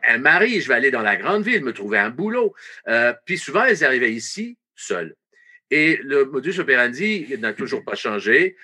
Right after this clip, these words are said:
Il y avait un bon protecteur, un bon samaritain, euh, qui prenait la jeune fille sous son aile, qui était souvent un peu naïve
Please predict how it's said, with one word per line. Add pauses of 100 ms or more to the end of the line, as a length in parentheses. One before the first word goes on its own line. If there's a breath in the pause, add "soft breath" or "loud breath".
(160 loud breath)
Il
y
avait
un
bon
protecteur,
un
bon
samaritain, (320 loud breath)
euh,
qui
prenait
la
jeune
fille
sous
son
aile,
qui
était
souvent
un
peu
naïve